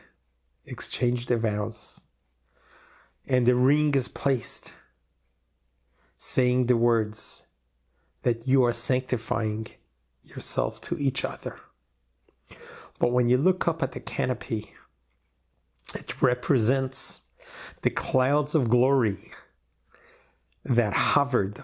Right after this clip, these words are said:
over Mount Sinai when God came down on Mount Sinai. When God came down on Mount Sinai and gave us the Ten Commandments, it was a wedding ceremony.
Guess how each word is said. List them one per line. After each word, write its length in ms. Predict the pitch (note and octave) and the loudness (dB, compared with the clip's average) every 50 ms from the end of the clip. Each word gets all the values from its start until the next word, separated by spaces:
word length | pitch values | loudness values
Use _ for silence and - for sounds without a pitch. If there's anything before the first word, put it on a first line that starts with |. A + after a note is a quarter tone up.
| - - | -12 -4
over 240 | - C#3 A#2+ C3 A#2 | -2 0 2 2 2
Mount 320 | A2+ A#2 A#2 B2+ C3 B2+ | 2 2 2 0 0 0
Sinai 560 | - - B2 A#2+ A#2+ A2+ G#2+ G#2 A2 A#2+ C3+ - - - _ _ _ _ _ _ _ - - - _ - | 0 0 0 0 0 0 -2 -2 -4 -6 -8 -10 -14 -20 _ _ _ _ _ _ _ -20 -20 -10 _ 0
when 200 | A#2+ A2+ A2 G#2+ | 0 2 2 2
God 420 | B2 A#2+ A#2+ B2+ C3 B2+ - - | 2 2 2 2 -2 -4 -8 -14
came 260 | - - C3 A#2+ A2+ G#2+ | -6 -2 0 2 2 2
down 340 | A2+ A2+ A2+ A2 G#2+ G#2 | 2 2 2 0 0 0
on 140 | A2+ A2+ G#2+ | 0 0 2
Mount 240 | G#2+ G#2 G#2 G#2 - | 2 0 0 -2 -2
Sinai. 500 | - - - A2 G#2+ G2+ F#2 F#2+ G2 - - - _ _ _ _ _ _ _ _ _ _ _ _ _ _ _ _ _ _ _ _ _ - - _ _ _ _ _ - - - - - - _ _ _ _ _ - | -4 -4 -4 -4 -4 -6 -6 -8 -8 -10 -14 -18 _ _ _ _ _ _ _ _ _ _ _ _ _ _ _ _ _ _ _ _ _ -20 -20 _ _ _ _ _ -20 -20 -20 -20 -20 -20 _ _ _ _ _ 2
When 180 | C#3+ C3 A#2+ | 2 4 4
God 300 | A2+ D3 D3 D#3+ D#3+ - | 4 4 2 2 0 -2
came 240 | - - G3 E3+ D3+ | -2 0 2 2 4
down 300 | C#3 C#3+ C#3+ C#3+ C#3+ D3+ | 4 4 2 2 2 0
on 100 | - A2+ | 2 2
Mount 240 | A#2+ - C3 C3+ - | 2 2 2 0 0
Sinai 500 | - - C3+ B2+ B2+ B2 A#2+ A2+ G#2+ G#2+ | 0 0 0 2 2 2 2 2 2 2
and 200 | A2 G#2+ G2+ G2 | 0 0 0 2
gave 180 | A2+ A#2 A#2+ | 2 2 2
us 140 | C3 B2 - | 2 0 0
the 80 | - A#2+ | -4 -6
Ten 220 | - - B2 A#2+ | -4 -2 -2 -2
Commandments, 920 | A#2+ - - A#2+ A2+ A2+ G#2 G#2 G#2 G#2+ G#2+ - - - - - - - - _ _ - | -2 -4 -4 -4 -2 -2 -2 -2 -2 -4 -4 -4 -4 -4 -4 -4 -6 -8 -12 _ _ 0
it 140 | - E3+ D3+ | 2 2 4
was 220 | C3+ B2 G#2+ A2 | 4 2 2 2
a 40 | A#2+ | 2
wedding 400 | A2+ A2+ A#2+ B2+ B2 B2+ A#2+ B2 | 2 4 4 4 4 2 -2 -2
ceremony. 840 | - - - B2 A#2+ A#2 A#2 A2 G#2+ G#2 G#2+ A2 A2+ A2+ - - | -4 -2 0 0 0 0 0 -2 -2 -4 -6 -6 -8 -10 -14 -18